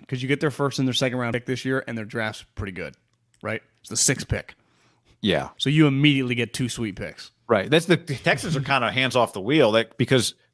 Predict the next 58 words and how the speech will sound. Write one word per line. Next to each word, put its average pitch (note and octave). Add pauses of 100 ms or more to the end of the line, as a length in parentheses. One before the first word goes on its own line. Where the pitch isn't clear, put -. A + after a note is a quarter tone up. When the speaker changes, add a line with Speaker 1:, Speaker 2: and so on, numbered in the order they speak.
Speaker 2:
Deshaun B2
has A2
the G#2+
no G#2+
trade C#3+
clause. F#2 (440)
Speaker 1:
I C3+
think F#3
if F3+
you're F3
the C3+
Texans, C#3+
you, C3
you C#3
just C3+
don't C#3
want B2+
it. -
You C3+
just B2+
want B2+
him A#2+
in A2+
the A2
top G#2+
ten G2 (180)
with G#2+
a -
shitty G#2
team. F2 (840)
You D3+
take F#3
Atla-, D#3
I C#3+
think E3
Atlanta's C#3
draft A2
in A2
the G2+
top A2
ten. A#2
You A2
do A#2+
that B2
too. A#2+ (880)
Speaker 2:
Al C#3
Speaker 1:
Take -
Speaker 2:
says A2+
Speaker 1:
nine. G#2
Speaker 2:
Cleveland D3+
gets B2+
Watson, C#3
then A#2
trade A2
Baker A2
to G#2
the F#2
Panthers. F#2